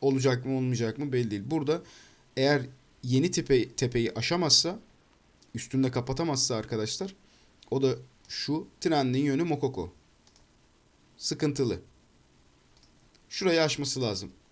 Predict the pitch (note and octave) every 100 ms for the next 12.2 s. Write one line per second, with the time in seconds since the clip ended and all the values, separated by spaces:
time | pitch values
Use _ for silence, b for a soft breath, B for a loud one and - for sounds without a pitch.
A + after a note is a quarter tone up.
0 | _ F#3 E3+ D3 C#3 D3 C#3+ C#3 C3 C3
1 | B2 B2 A2 A2 - E2+ - - B B
2 | B B A#2 G3 A3+ - B2 A#2+ A2+ A2
3 | A2 A2 G3 - - C#3+ D#3 E3 - C#3+
4 | C#3+ C3+ E3+ - B2 B2+ D3+ D#3+ - B2
5 | A#2+ - - A2 F#2+ F2+ F#2 - - -
6 | - B B B B B B - G#2+ G#2+
7 | G#2+ G#2 - C3 D3 F3 G3+ F3 C3 C#3+
8 | F3 E3 A#2+ G#2 C3+ C3+ C3 A#2+ D3 C3
9 | A#2+ B2 - B2 D3+ - C3 C3 B2 G#2
10 | F#2+ C#3 F3 D#3 B2+ D3 - - - A2+
11 | - C3+ D#3+ C#3 B2 B2 A2+ A2 A2 A2
12 | G#2 F2+